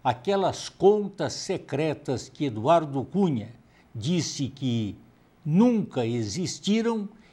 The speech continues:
existiram sim, e receberam depósitos da propina do deputado Eduardo Cunha. E por isso ele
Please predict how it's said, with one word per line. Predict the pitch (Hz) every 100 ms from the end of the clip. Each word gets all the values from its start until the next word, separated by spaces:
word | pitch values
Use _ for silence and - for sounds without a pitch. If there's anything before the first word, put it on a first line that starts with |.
| -
existiram | 214 175 190 185 - - 196 208 185
sim, | - - 185 127 - - - -
e | 196
receberam | 127 135 156 156 180 110 139 160 165 - - -
depósitos | 107 139 131 - 147 160 113 131 - 131 98
da | 90 120
propina | - 180 185 - - 214 226 214 190 - - _ -
do | 190 190
deputado | 170 - - 123 131 135
Eduardo | 170 123 113 127 131 123
Cunha. | 110 160 143 101 104 - - _
E | 202
por | 196 226 170
isso | 196 - - - -
ele | - 180